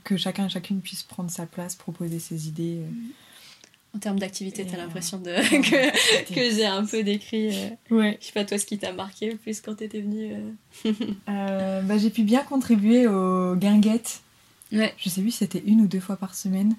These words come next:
Speaker 2: Une fois, les
Speaker 1: Une
Speaker 2: mardis,
Speaker 1: fois,
Speaker 2: ouais.
Speaker 1: ouais, les mardis.
Speaker 2: Ouais.
Speaker 1: Et, euh, c'était vraiment un espace de joie pour moi
Speaker 2: Ouais.
Speaker 1: de, bah, de préparer un repas avec, euh, des produits qui viennent directement de, bah, des deux fermes, euh, enfin,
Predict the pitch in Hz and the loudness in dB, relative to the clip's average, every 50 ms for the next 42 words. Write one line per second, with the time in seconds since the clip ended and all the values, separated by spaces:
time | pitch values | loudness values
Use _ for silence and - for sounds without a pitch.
0 | - - - 214 208 196 - 208 190 185 190 185 185 208 202 190 190 190 196 196 | -2 2 4 6 6 6 4 2 0 0 0 4 4 6 6 6 4 2 0 0
1 | 190 170 - - 190 190 190 190 185 175 170 170 170 170 185 208 208 208 202 - | -2 -2 -4 -4 -2 0 0 0 0 0 -2 -4 -4 -4 -4 -4 -2 -2 -2 -4
2 | - - _ _ _ 185 185 175 170 170 165 160 156 151 156 156 156 160 - _ | -6 -10 _ _ _ 2 2 2 2 2 0 0 0 0 -2 -2 -4 -6 -8 _
3 | _ _ _ _ _ _ _ _ 180 - - - - 160 156 151 - _ - 170 | _ _ _ _ _ _ _ _ -8 -8 -6 -6 -4 -6 -6 -6 -8 _ -4 -2
4 | 156 165 190 190 185 170 - - 185 190 185 165 165 190 190 202 185 190 185 196 | 0 2 2 4 2 2 0 0 0 0 2 2 4 4 6 6 6 6 6 6
5 | 208 214 214 - 233 202 185 190 190 190 190 190 190 180 180 175 175 170 170 170 | 4 4 4 4 4 4 6 6 6 6 6 4 4 2 2 2 0 2 2 2
6 | 170 165 160 160 165 160 156 160 165 160 160 160 160 165 165 165 160 - _ _ | 2 0 0 -2 -2 -2 -2 -2 -2 -2 -2 -2 -4 -4 -4 -6 -8 -10 _ _
7 | - - 196 165 185 180 180 180 190 190 190 180 175 170 170 170 170 170 170 180 | -2 -2 0 0 0 0 0 0 0 0 0 -2 -2 -4 -4 -4 -4 -4 -6 -6
8 | 165 160 202 196 190 190 202 196 196 190 180 170 175 175 - - 175 165 165 160 | -2 2 2 2 2 2 -2 -2 -2 -2 -2 -2 -4 -6 -6 -8 -8 -6 -6 -6
9 | 175 170 165 - 185 185 170 185 190 - 190 165 170 165 160 156 - 180 175 185 | -6 -8 -6 -4 -4 -2 -2 -2 -2 -4 -4 -4 -2 -2 -2 -2 -2 -2 -4 -4
10 | 180 - - - 185 185 185 185 185 180 175 175 170 170 165 170 165 - _ - | -6 -8 -6 -4 -2 0 0 0 0 -2 -2 -4 -4 -4 -6 -6 -8 -12 _ -20
11 | - - - - - - - - _ _ _ 180 170 180 170 165 156 151 151 151 | -20 -20 -20 -20 -20 -20 -20 -20 _ _ _ -6 -4 -2 -2 -2 -2 -2 -4 -4
12 | 180 170 156 147 156 190 185 185 - - - 202 208 208 196 196 185 175 170 170 | -2 -2 -2 0 0 0 0 0 -2 -2 0 2 2 2 2 2 0 0 0 -2
13 | 170 170 165 - 160 160 | -4 -6 -6 -6 -8 -6